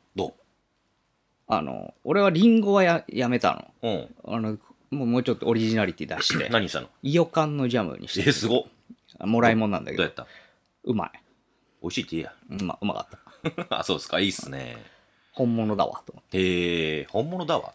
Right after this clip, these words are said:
Speaker 2: うん。鳥羽シェフね。
Speaker 1: 鳥羽さんが？
Speaker 2: 鳥羽って言うんだけど。
Speaker 1: 鳥羽っていうの？
Speaker 2: うん。
Speaker 1: 美味しいこと？
Speaker 2: そう。
Speaker 1: へー。
Speaker 2: これやばいねっていう感じで、鳥羽いねって使われてる。
Speaker 1: あ、そうなんだ。俺知らなかった、そんなの。
Speaker 2: あ、え、マジで？
Speaker 1: え、そんな有名？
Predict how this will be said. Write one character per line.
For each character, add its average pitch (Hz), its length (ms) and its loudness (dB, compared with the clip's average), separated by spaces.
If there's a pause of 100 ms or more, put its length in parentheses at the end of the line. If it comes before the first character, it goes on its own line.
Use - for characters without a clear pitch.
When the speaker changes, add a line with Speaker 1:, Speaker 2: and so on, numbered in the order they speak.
Speaker 2:
う - 60 -10
ん。 - 300 -12 (220)
鳥 - 180 -2
羽 80 100 6
シ - 120 2
ェ 78 60 0
フ 76 80 -6
ね。 123 180 0 (180)
Speaker 1:
鳥 120 180 2
羽 113 80 4
さ 98 60 0
ん 90 40 -4
が？ - 0 -
Speaker 2:
鳥 98 60 2
羽 - 60 0
っ - 120 -20
て - 120 -8
言 - 120 -8
う - 40 -12
ん - 80 -14
だ - 80 -18
け - 80 -20
ど。 - 120 -20 (500)
Speaker 1:
鳥 127 140 -2
羽 170 180 0
っ - 20 -20
て - 180 -12
い 65 40 -8
う - 20 -10
の？ 57 120 -18 (100)
Speaker 2:
う 113 80 -4
ん。 64 220 -8 (380)
Speaker 1:
美 101 40 -4
味 95 40 -2
し - 100 -2
い 80 60 -2
こ 69 80 -8
と？ 69 300 -8
Speaker 2:
そ - 300 -4 (200)
う。 110 40 0
Speaker 1:
へ 107 40 4
ー。 - 20 6
Speaker 2:
こ 104 60 6
れ 107 160 4
や 113 200 4
ば 120 180 6
い 92 120 0
ね 65 320 -10
っ - 20 -20
て 67 100 -8
い - 100 -6
う 65 80 -8
感 85 240 -10
じ - 120 -10
で、 73 180 -8 (200)
鳥 - 140 0
羽 117 200 4
い 101 80 -2
ね - 240 -12
っ - 20 -20
て - 120 -12
使 113 80 0
わ 143 60 4
れ 175 40 4
て 180 60 6
る。 - 0 -
Speaker 1:
あ、 - 20 6
そ 151 60 6
う - 20 4
な 98 120 0
ん 85 100 -8
だ。 71 160 -6
俺 117 300 0
知 127 120 0
ら 131 60 0
な 135 60 0
か 117 60 2
っ 110 60 2
た、 - 80 -6
そ 92 80 -6
ん 82 60 -6
な 76 100 -6
の。 62 120 -10 (540)
Speaker 2:
あ、 107 120 -4
え、 101 40 -6
マ 123 200 0
ジ 147 160 -4
で？ - 180 -6 (240)
Speaker 1:
え、 151 160 -4 (120)
そ - 140 -8
ん 135 60 -4
な 143 80 -4
有 143 120 -2
名？ 135 220 -8